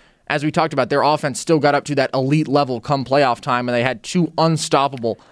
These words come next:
offensive forces at the top of it. And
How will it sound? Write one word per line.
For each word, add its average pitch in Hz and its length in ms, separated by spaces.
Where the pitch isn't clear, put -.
offensive 139 480
forces 143 400
at 131 160
the 127 60
top 196 320
of 160 80
it. 131 180
And 220 260